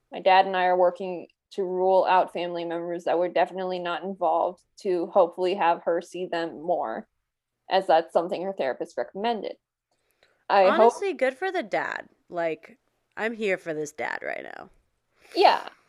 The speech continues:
Speaker 1: Like, this is refreshing, honestly.
Speaker 2: 'Cause usually the old guy is, like, so stuck in his ways.
Speaker 1: Yeah, it's normally, like, the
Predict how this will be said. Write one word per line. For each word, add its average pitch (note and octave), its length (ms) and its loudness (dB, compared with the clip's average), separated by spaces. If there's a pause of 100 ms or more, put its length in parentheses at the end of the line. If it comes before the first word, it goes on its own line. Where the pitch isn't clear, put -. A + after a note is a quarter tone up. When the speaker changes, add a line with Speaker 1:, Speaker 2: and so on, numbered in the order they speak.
(300)
Speaker 1:
Like, C#4+ 140 6
this C5 140 8
is C5+ 140 -12
refreshing, F#3 540 0
honestly. - 640 -8 (540)
Speaker 2:
'Cause A3+ 160 -14
usually C4+ 260 -6
the G#3 120 -2
old F3 220 0
guy D#3 280 -4
is, C3+ 200 -6
like, - 460 -12
so - 440 -4
stuck - 340 -10
in - 80 -14
his - 220 -12
ways. - 440 -16 (520)
Speaker 1:
Yeah, F#3+ 380 6
it's A3 180 2
normally, A#3+ 380 4
like, G#3 320 6
the G3 420 12